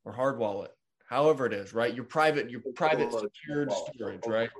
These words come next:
Speaker 2: wallet, yeah.
Speaker 1: And so, so, so that's kind of an important piece right there when we talk about, like, the regular people. How does this actually work? How do we actually use it, right? That's, that's what the step is, right? It's, it's the shift in infrastructure,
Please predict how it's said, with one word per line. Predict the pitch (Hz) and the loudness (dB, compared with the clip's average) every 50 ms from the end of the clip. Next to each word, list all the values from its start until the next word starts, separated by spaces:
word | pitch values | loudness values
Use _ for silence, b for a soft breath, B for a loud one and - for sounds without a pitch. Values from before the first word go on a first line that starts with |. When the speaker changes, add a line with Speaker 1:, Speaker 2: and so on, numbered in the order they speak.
| - _ - | -20 _ -16
Speaker 2:
wallet, | - - _ _ - - - - _ _ - | -16 -16 _ _ -20 -20 -20 -20 _ _ -20
yeah. | - - - - _ _ _ _ _ _ _ _ - | -20 -20 -20 -20 _ _ _ _ _ _ _ _ -2
Speaker 1:
And | 139 139 135 | 0 0 0
so, | - - 151 143 139 135 135 - - _ _ | 0 2 4 4 4 4 2 -4 -14 _ _
so, | - - - 151 147 147 | -8 -2 2 2 2 2
so | 147 - 175 | 2 0 0
that's | 165 170 185 202 202 | 2 2 2 0 0
kind | - - 214 214 | -2 -4 -2 -2
of | 190 | -2
an | 185 175 | -2 -4
important | 160 156 - 175 165 147 - - | -4 -2 0 0 0 0 0 -4
piece | 156 143 127 113 - | -6 -6 -6 -4 -2
right | 127 120 117 | -2 -2 0
there | 113 131 131 | 0 -4 -6
when | 123 | -4
we | 120 120 | -6 -4
talk | 120 147 135 135 - | -2 -2 -2 -2 -2
about, | 127 113 123 120 110 | -2 0 0 0 0
like, | 120 113 110 - | 0 -2 -4 -4
the | - 120 | -6 -4
regular | 113 131 139 143 135 143 131 120 120 | 0 0 0 0 0 -2 0 0 0
people. | 117 - 135 135 - - - | -2 -2 -6 -8 -6 -8 -8
How | - 135 147 151 | -4 0 0 0
does | 143 127 120 120 | 0 -2 -6 -8
this | 127 131 - 135 | -6 -6 -2 0
actually | 120 113 - - - 117 113 | -2 -2 -2 -6 -10 -8 -4
work? | 110 117 107 - - | -2 -2 -2 -2 -2
How | 135 139 | -2 -2
do | 135 | -2
we | 120 120 113 | -2 -2 -2
actually | 113 120 117 - - 110 113 | -2 -2 -4 -6 -8 -8 -6
use | 113 117 117 113 | -6 -6 -8 -8
it, | - - | -10 -10
right? | 110 113 117 - | -10 -8 -6 -2
That's, | 143 160 160 160 - - | 0 0 0 -2 -6 -12
that's | - 104 139 151 170 175 - - | -6 -2 0 0 0 -2 -4 -8
what | - 151 - | -8 -8 -8
the | 127 | -8
step | 117 - - 143 143 143 113 | -10 -4 -4 -4 -4 -4 -6
is, | 98 - - - | -12 -12 -8 -6
right? | 113 117 120 | -4 -2 -2
It's, | 120 117 - - - | -2 -4 -8 -10 -10
it's | 135 135 - | -10 -10 -8
the | - 151 143 | -6 -6 -4
shift | - - - 180 180 180 - | -4 -4 -6 -6 -6 -6 -6
in | 175 156 | -4 -4
infrastructure, | 165 170 170 156 123 - - 135 117 - - - 107 101 b | -4 -4 -4 -8 -10 -6 -4 -6 -6 -6 -6 -8 -8 -8 b